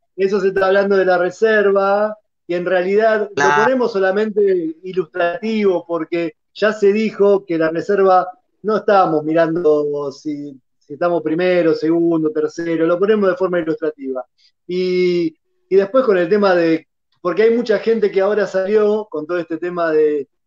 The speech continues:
Speaker 1: de, de atacar a la comisión directiva, qué está pasando con el equipo competitivo y todo este tipo de cosas, lo que sí tenemos que ver es cómo funciona ahora la comisión directiva.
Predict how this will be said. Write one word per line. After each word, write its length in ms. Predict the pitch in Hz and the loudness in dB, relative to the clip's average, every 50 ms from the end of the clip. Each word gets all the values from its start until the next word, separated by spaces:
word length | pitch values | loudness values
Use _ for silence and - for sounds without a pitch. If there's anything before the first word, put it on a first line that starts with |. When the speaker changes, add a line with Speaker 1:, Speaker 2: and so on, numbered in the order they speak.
| _ _ | _ _
Speaker 1:
de, 260 | - 151 147 143 - - | -6 -6 -6 -6 -6 -4
de 80 | 156 160 | -2 -2
atacar 400 | 151 156 165 160 - - 196 185 | 0 0 -2 0 0 2 2 2
a 80 | 165 | 2
la 160 | 160 160 156 | 0 0 -2
comisión 340 | - 156 156 151 - 175 175 | -4 -6 -8 -8 -8 -6 -4
directiva, 1200 | 165 160 160 160 - - 190 185 185 185 185 185 180 175 170 165 160 160 156 151 151 151 143 135 - _ _ _ | -2 -2 -2 -4 -6 -6 -6 -4 -4 -4 -2 -2 0 0 0 0 0 0 -2 -2 -4 -4 -6 -8 -12 _ _ _
qué 120 | - 165 | -12 -6
está 180 | 156 - 165 - | -4 -2 -2 -2
pasando 340 | 165 156 - 170 165 170 156 | -2 -4 -2 -4 -4 -4 -2
con 140 | 156 151 | -2 -2
el 100 | 151 151 | -2 -2
equipo 320 | 151 151 151 170 160 165 160 | -2 -2 -4 -4 -4 -4 -4
competitivo 880 | 156 151 151 151 151 156 160 160 _ - 180 180 180 180 180 170 156 | -2 -2 -2 -2 -2 -2 -4 -8 _ -6 -4 -4 -2 0 2 2 2
y 60 | 151 156 | 2 0
todo 80 | 165 | 0
este 160 | 160 160 165 | -2 -2 -2
tipo 220 | 156 160 156 165 165 | -2 -2 0 0 0
de 100 | 170 165 | 0 2
cosas, 460 | 170 190 185 170 - - 170 170 170 - _ _ _ _ _ _ - | 2 2 2 2 0 0 0 -2 -2 -4 _ _ _ _ _ _ 0
lo 80 | 165 160 | 0 2
que 160 | 160 160 156 | 2 2 0
sí 260 | 156 - 240 240 220 202 | -2 -2 -4 -4 -4 -2
tenemos 340 | - 196 208 214 208 196 196 | -2 0 0 2 0 0 0
que 100 | - 208 | 2 2
ver 400 | 214 226 233 220 214 214 226 233 - _ _ _ _ _ _ _ _ _ _ _ _ _ _ _ - | 4 6 6 6 6 4 2 0 -4 _ _ _ _ _ _ _ _ _ _ _ _ _ _ _ -12
es 120 | 180 - | -12 -8
cómo 240 | - - 240 240 226 | -6 -2 0 2 2
funciona 540 | 226 - 180 175 - - 277 277 214 170 156 | 2 0 -4 -4 -2 0 2 2 2 2 0
ahora 240 | 156 156 156 160 156 | 0 0 0 2 2
la 140 | 151 151 | 0 0
comisión 320 | 147 151 151 151 - 165 165 | 0 -2 -6 -6 -8 -6 -4
directiva. 520 | 165 156 151 151 - - 151 151 147 147 | -2 -2 -2 -2 -2 -4 -4 -4 -4 -4